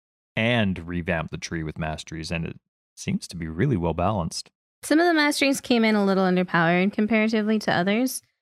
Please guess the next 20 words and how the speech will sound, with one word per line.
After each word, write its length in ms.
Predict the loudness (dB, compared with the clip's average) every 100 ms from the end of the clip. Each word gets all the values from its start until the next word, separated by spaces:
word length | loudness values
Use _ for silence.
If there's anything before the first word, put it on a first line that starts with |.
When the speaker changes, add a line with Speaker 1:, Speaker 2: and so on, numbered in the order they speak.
| _ -2
Speaker 2:
So 120 | 2
I 100 | 2
look 280 | 2 0 0
for 160 | 0 0
further 320 | 2 2 2
balancing 540 | 2 4 4 2 2 2
to 220 | 2 2 2
occur, 420 | 0 0 2 2
maybe. 580 | 2 2 2 2 0 -2 _ _ _ _ 0
Um, 380 | 4 4 2
but 180 | 2 2
yeah, 340 | 2 2 2 2
I 100 | 2
would 160 | 2
say 220 | 2 2
as, 160 | 2 2
like, 160 | 0 0
a 80 |
first 380 | -2 0 0 0
pass, 580 | -2 0 0 -2 -8 -12